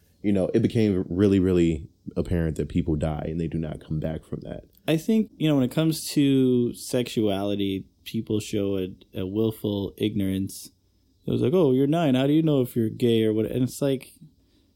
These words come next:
Speaker 2: I remember being young and being asked if I had a girlfriend when I was fucking, like, six and all this shit. Like,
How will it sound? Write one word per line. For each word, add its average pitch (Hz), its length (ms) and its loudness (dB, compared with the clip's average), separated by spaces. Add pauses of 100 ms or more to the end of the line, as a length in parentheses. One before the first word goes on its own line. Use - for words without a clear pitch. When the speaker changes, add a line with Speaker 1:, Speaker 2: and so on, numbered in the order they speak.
(160)
Speaker 2:
I 147 120 -2
remember 180 400 4
being 156 360 6
young 147 440 6
and 120 260 6
being 123 240 4
asked 120 260 2
if 117 140 -2
I 117 120 2
had 117 120 2
a 104 80 0
girlfriend 127 640 2
when 110 120 4
I 107 140 0
was 113 220 0
fucking, 113 380 -2
like, 98 320 -6
six - 540 -2
and 104 140 0
all 110 200 0
this 120 340 -2
shit. - 460 -2
Like, 110 280 -2